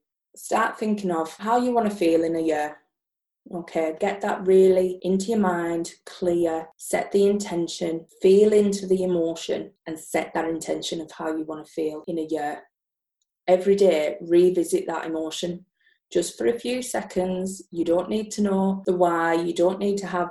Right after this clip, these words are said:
all the course mapped out. All you need to know is that's where you want to be, you're gonna get there, and every day you're gonna put a small step in place to move you forward.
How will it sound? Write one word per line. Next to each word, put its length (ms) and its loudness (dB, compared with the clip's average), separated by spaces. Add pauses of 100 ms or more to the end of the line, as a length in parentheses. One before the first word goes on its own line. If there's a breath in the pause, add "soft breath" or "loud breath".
(120)
all 240 4
the 100 -6
course 480 0
mapped 320 -8
out. 380 -4 (680)
All 260 6
you 60 4
need 220 -2
to 120 -8
know 220 2
is 360 -2
that's 360 -6
where 180 4
you 100 -6
want 140 0
to 100 -4
be, 360 2 (640)
you're 180 -2
gonna 280 2
get 300 -6
there, 400 -6 (540)
and 240 -8
every 340 0
day 280 4
you're 140 0
gonna 160 -6
put 200 -8
a 20 -10
small 420 -2
step 320 -8
in 120 -4
place 540 -6
to 160 -4
move 300 -2
you 100 -6
forward. 540 -4